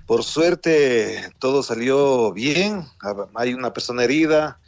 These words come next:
quizás con un disparo en la pierna y otro con el brazo roto. No pasó más de eso, pero,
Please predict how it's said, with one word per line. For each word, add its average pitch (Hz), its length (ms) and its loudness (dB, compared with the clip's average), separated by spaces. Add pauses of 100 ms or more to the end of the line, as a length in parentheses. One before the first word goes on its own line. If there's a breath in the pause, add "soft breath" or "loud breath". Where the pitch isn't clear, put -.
(400 soft breath)
quizás 117 280 -2
con 120 160 -4
un 127 140 -4
disparo 123 340 0
en 120 60 -4
la 110 120 -4
pierna 143 380 2
y 110 120 0
otro 120 200 0
con 104 240 -2
el 98 140 0
brazo 107 360 0
roto. 123 420 0
No 107 140 -10
pasó 117 280 -4
más 117 180 -4
de 113 220 4
eso, 135 320 -2
pero, 95 420 0